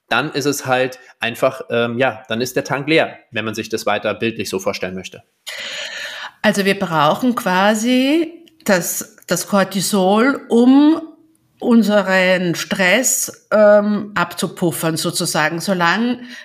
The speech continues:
Speaker 2: bei Stress, äh, Cortisol ausgeschüttet wird, geht's uns mit dem Stress, können wir mit dem Stress noch umgehen?
Speaker 1: Zum Beispiel, aber wir haben ja auch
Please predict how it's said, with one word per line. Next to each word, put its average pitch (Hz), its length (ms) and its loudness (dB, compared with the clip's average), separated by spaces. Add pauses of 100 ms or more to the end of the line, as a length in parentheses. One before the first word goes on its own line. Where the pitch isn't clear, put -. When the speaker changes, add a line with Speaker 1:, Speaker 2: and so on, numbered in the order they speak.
Speaker 2:
bei 175 160 0
Stress, - 960 -2
äh, 196 180 2
Cortisol 196 640 -2
ausgeschüttet 240 880 -2
wird, 269 340 4 (420)
geht's 226 280 2
uns 247 260 2
mit 226 180 2
dem 226 100 4
Stress, 196 720 0
können 220 280 4
wir 233 120 4
mit 220 180 2
dem 226 80 2
Stress 196 400 0
noch 202 220 -4
umgehen? 147 720 -4 (880)
Speaker 1:
Zum 113 180 -4
Beispiel, 120 500 2
aber 131 320 2
wir 117 160 0
haben 131 140 -4
ja 165 160 -4
auch 147 240 -6